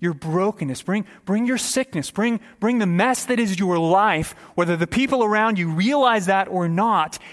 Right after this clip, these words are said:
and cry out to Jesus to restore your soul. The choice is yours.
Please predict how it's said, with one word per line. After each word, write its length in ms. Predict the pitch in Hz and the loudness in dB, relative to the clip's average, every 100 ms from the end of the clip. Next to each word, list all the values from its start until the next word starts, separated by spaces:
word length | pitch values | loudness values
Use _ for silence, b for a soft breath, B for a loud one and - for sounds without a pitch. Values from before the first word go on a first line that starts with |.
| B | B
and 160 | - 160 | -8 -8
cry 540 | - - 196 262 262 | -8 -12 -4 -2 0
out 200 | 254 233 | 0 -2
to 80 | 226 | -4
Jesus 460 | - 226 214 202 - | -8 -6 -6 -8 -10
to 100 | 175 | -10
restore 440 | 156 - - - | -10 -12 -14 -14
your 140 | 175 165 | -14 -14
soul. 580 | - - - - 160 _ _ _ _ _ _ _ _ _ _ _ _ _ _ _ _ _ _ _ _ _ _ _ _ _ _ _ _ _ _ _ | -14 -16 -18 -20 -20 _ _ _ _ _ _ _ _ _ _ _ _ _ _ _ _ _ _ _ _ _ _ _ _ _ _ _ _ _ _ _
The 60 | - | -14
choice 480 | - - 202 233 | -12 -8 -8 -6
is 120 | 220 196 | -8 -8
yours. 500 | 214 208 - - | -10 -10 -12 -14